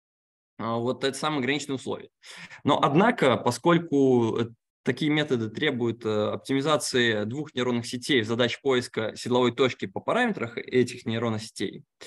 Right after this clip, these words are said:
э, они, точно так же, как и генеративные сосязательные сети, обычно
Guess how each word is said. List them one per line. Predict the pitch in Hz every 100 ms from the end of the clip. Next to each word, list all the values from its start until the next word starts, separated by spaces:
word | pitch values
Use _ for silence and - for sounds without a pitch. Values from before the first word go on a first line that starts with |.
| - - -
э, | -
они, | 104 - 127 196 254 -
точно | - 135 123
так | 127
же, | 123 120
как | 120
и |
генеративные | 107 120 143 139 139 143 131
сосязательные | 131 120 120 135 131 117 117
сети, | 202 226 -
обычно | - 107 120 208 - 165 131